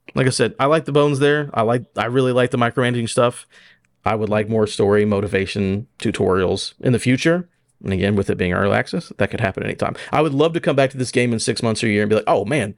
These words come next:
they put all that stuff in there that I complained about, and it's really, really cool now." Um, so, and then I think the combat can be a little more,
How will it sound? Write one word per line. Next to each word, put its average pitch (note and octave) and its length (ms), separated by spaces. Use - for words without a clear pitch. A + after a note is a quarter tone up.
they D3+ 80
put D3 160
all B2+ 80
that A#2 160
stuff G#2+ 220
in G#2+ 80
there G#2 100
that G2+ 140
I F#2+ 40
complained G#2+ 360
about, F#2+ 180
and F#2+ 100
it's F#2+ 120
really, F#2+ 180
really - 160
cool G2+ 200
now." - 220
Um, G2+ 440
so, D#3+ 460
and D#3 180
then C3 200
I F#2+ 100
think A#2+ 140
the G#2 80
combat G2+ 340
can G2 240
be G2+ 100
a G2 60
little F2+ 220
more, F2 400